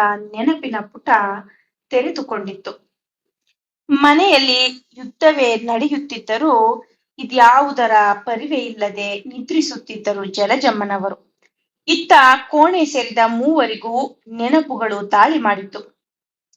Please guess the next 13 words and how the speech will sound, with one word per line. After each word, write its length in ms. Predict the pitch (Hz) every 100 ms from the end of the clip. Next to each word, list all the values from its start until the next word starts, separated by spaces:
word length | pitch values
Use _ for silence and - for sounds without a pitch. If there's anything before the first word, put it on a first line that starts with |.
| - - - - 214
ಬೆಚ್ಚನ 520 | 277 - - 320 254 220
ಮನೆ 300 | 220 214 226
ಇರಲು, 400 | 294 233 214 208 208 _ _ _ _ _ _ - 277
ವೆಚ್ಚಕ್ಕೆ 760 | 269 339 - 370 285 - 254
ಹೊನ್ನಿರಲು, 920 | 214 226 262 339 247 220 220 - _ _ - _ -
ಇಚ್ಛೆಯ 520 | 311 370 381 403 294
ನರಿವ 340 | 269 240 233 220
ಸತಿ 360 | 214 - 226 311
ಇರಲು, 540 | 302 226 214 214 _ _ _ _ _ -
"ಸ್ವರ್ಗಕ್ಕೆ 880 | 285 302 294 277 254 - 233 208 208
ಕಿಚ್ಚು 400 | - 427 - 302
ಹಚ್ಚೆಂದ 520 | 240 240 - 226 220
ಸರ್ವಜ್ಞ" 640 | 202 196 208 202 196 196